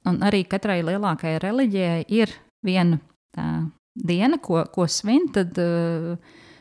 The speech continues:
kā oficiālu valsts brīvdienu. Un kristiešiem tās ir,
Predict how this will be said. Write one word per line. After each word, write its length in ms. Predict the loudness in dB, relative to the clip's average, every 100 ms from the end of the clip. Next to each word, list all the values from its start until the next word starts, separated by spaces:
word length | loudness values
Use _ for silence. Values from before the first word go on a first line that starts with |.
| _
kā 160 | -2 0
oficiālu 580 | 2 2 0 -2 -4 -2
valsts 320 | 0 -2 -2 -4
brīvdienu. 640 | -2 -2 -2 -2 -4 -6 -8 _ -20 -20 -10
Un 260 | -2 2 2
kristiešiem 880 | 2 0 0 -2 -2 -2 0 0 0
tās 340 | -2 -2 -2 -4
ir, 180 | -4